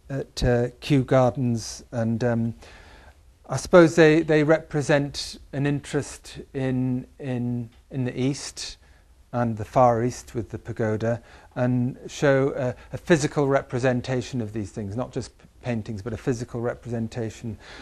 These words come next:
Um, this mosque, uh, from the evidence and from the plans, doesn't seem to have been an actual functioning mosque. It had no mihrab,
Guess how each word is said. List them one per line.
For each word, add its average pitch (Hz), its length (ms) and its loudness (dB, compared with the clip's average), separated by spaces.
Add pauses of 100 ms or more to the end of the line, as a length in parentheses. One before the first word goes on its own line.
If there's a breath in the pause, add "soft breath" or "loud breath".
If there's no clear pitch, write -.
(200 loud breath)
Um, 143 400 4 (640 soft breath)
this 175 240 2
mosque, 165 540 0 (400)
uh, 139 520 2 (180)
from 151 260 0
the 147 100 2
evidence 135 480 0
and 131 100 -4
from 131 140 -4
the 127 60 -2
plans, 127 460 -2
doesn't 147 260 -2
seem 143 220 -4
to 131 100 -4
have 123 100 -6
been 127 160 0
an 127 80 0
actual 131 360 -6
functioning 123 600 -6
mosque. 104 380 -8
It 131 120 -14
had 123 200 -8
no 123 180 -2
mihrab, 113 500 -6